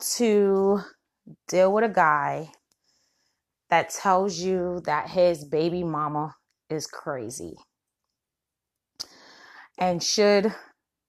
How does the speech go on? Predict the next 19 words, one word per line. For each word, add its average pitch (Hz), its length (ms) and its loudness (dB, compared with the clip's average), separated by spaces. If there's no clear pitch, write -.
this 175 200 -6
individual 180 540 -2
wants 160 280 -6
to 226 100 0
know 190 380 2
<laughs> - 220 -14
if 196 160 2
she - 200 -4
should 185 220 -4
move 165 220 -4
forward 165 720 0
with 180 300 0
the 170 100 4
relationship. 156 680 0
She - 180 0
don't 170 180 4
want 151 140 0
no 151 120 -2
drama. 127 460 -8